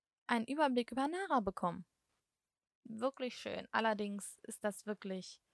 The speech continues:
ein Überblick über die Stadt. Eine typische japanische City quasi. Zumindest von der einen Seite.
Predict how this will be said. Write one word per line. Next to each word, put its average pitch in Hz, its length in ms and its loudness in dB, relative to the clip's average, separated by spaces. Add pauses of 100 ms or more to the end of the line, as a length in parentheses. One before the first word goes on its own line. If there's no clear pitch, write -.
(1200)
ein 247 500 -2 (320)
Überblick 381 520 0
über 240 220 -2
die 226 120 -8
Stadt. - 500 -6 (840)
Eine 277 240 -2
typische 302 420 0
japanische 202 720 -2
City - 360 -8
quasi. - 580 -6 (1000)
Zumindest 277 460 0
von 196 120 -4
der - 100 -2
einen 208 320 -2
Seite. - 480 -8